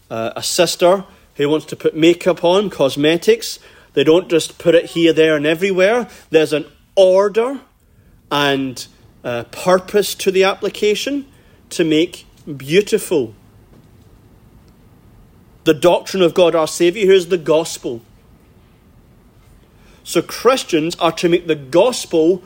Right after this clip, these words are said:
orderly and beautiful in all things. So everything we to do, we're to do it so that the gospel is orderly and beautiful in our lives.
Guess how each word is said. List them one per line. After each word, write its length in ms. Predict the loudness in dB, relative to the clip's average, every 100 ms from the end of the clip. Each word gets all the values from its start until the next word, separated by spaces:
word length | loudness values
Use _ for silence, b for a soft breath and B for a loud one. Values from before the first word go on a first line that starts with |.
| b b b _ _
orderly 920 | 4 6 4 0 -6 -2 -2 -2 -4 -10 -4
and 560 | 0 0 0 -4 -10 -14
beautiful 960 | -8 -4 -2 -2 -4 -2 0 2 0 -6 b b b -4
in 140 | 0
all 180 | 2 0
things. 720 | -2 -6 -6 -14 -20 -20 -20 _ _ _ _ _ _ _ _ _ -20 -20 b b
So 280 | b -2 0 2
everything 500 | 0 0 -4 -4 -2
we 140 | -4
to 220 | -4 -4
do, 480 | 0 2 4 2 -2 -14 _ _ -20 _ _ _ _ -20 -14 2
we're 140 | 2
to 140 | 2
do 260 | -4 0 2
it 140 | 2
so 300 | 0 4 4
that 200 | 4 0
the 100 | 0
gospel 920 | 0 2 2 2 -2 -6 -2 -2 -2 -8 _ _ _ _ _ _ 0
is 240 | 0 0 0
orderly 680 | 2 4 2 0 0 0 -2 -2
and 300 | 0 0 -2
beautiful 540 | -4 -4 -4 -2 0
in 80 | 0
our 140 | -2
lives. 600 | -4 -6 -8 -14 -20 -20